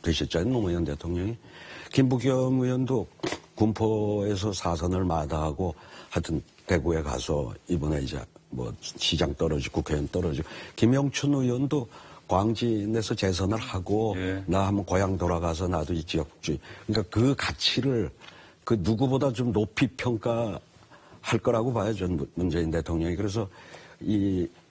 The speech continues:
Speaker 1: 대구, 부산에 가서 서울에 좀 편한 지역을 버리고 가서 그래 낙선하면서 도전해가지고 된 그, 그, 그들의 그 도전 정신 뭐 이런 거 상당히 높이 평가를 한 것 같습니다. 그래 이번에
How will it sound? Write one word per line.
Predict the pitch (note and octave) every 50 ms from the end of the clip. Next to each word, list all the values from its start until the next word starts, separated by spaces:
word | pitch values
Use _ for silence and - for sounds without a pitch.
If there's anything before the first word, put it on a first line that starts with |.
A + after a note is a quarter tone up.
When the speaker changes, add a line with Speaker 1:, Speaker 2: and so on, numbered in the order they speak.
| _ - _ - -
Speaker 1:
대구, | - F#2 F#2+ E2+ G2+ G#2 F2+ E2
부산에 | D#2 - F#2 E2 F2 F#2+ D#2+ D2 C#2 - - - - - - - F#2 F#2 D#2+ -
가서 | - - - E2 F2+ F2+
서울에 | - - F#2+ F#2 F2+ F2+ F#2+ F2+
좀 | D#2+ - F2 E2 D#2+
편한 | - - - A2 G#2 F#2+ F2+
지역을 | - - F2+ E2+ D#2+ F2 F#2 E2+
버리고 | - - D2+ D#2 E2+ D2+ E2+ F2 D2+ - - - - - - - - -
가서 | - - F2 E2+ G2 E2+
그래 | D2+ E2 F2+ E2 C#2+ - - - - -
낙선하면서 | E2 D#2+ D#2+ - F#2+ F2+ F2 E2+ - G2+ F#2+ F2+ - C3 F2+ F2 D2+ -
도전해가지고 | - E2 D2+ - F2 E2 D#2+ D#2 D2 D2+ D2 C2+ C2 - - - D2 C#2 B1+ - - - - - - - - - -
된 | - F2 D#2+ E2 E2+ E2+ D#2 F#2+ - - _ _ _ - -
그, | - - - -
그, | - D#2+ D2+ D2 D2 C#2 -
그들의 | - E2+ - E2 D2 C2+ C2 B1+ -
그 | - D2+ D2
도전 | - D#2+ D2+ D#2 E2 E2 D#2+
정신 | D2 D2 C#2+ C2 - D#2+ D#2 D2
뭐 | D#2 D#2
이런 | D2+ D2 C#2
거 | C#2+ D#2+
상당히 | - - - E2+ D#2+ E2 - - - - - - -
높이 | - D#2+ D2+ - - - D3+
평가를 | - - - - A2 G2+ - G2+ F#2+ F#2+
한 | - G#2+
것 | F#2 G2+
같습니다. | G#2 F2 - - - E2 D#2+ C2+ D#2+ D#2 D2 C#2+ -
그래 | - F#2 G2+ G2
이번에 | F#2+ F#2 F2+ G#2 A#2+ C3+